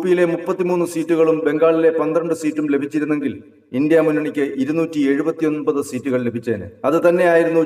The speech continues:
ജനം ആഗ്രഹിച്ചിരുന്നതെന്ന് വോട്ടിംഗ് പാറ്റേൺ നോക്കുമ്പോൾ നമുക്ക് മനസ്സിലാക്കാൻ കഴിയും. രാജ്യ താൽപര്യത്തിനപ്പുറം സ്വന്തം താൽപര്യം സംരക്ഷിക്കാൻ മമതയും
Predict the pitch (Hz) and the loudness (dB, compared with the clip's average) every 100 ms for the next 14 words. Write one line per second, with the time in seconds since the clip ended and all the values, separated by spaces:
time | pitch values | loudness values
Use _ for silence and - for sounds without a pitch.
0 | 147 156 160 - 135 139 147 143 143 139 | 2 2 2 2 0 0 -2 -2 -2 0
1 | 139 139 135 117 143 156 156 147 151 147 | 0 0 0 0 -2 -2 -2 -2 -2 -2
2 | 135 127 131 131 113 123 127 123 120 131 | -2 -4 -2 0 0 -2 -4 -4 -6 -4
3 | 127 120 120 110 98 - - _ _ 156 | -4 -2 -4 -6 -10 -14 -20 _ _ -2
4 | 165 170 170 170 165 165 165 160 165 160 | 2 2 2 2 2 2 0 0 0 0
5 | 156 160 160 165 - - - - 156 165 | 0 2 2 2 -2 -10 -12 -2 0 2
6 | 160 160 160 170 165 160 151 156 151 160 | 2 2 2 0 0 0 -2 -4 0 0
7 | 156 151 151 160 160 | 2 0 0 0 0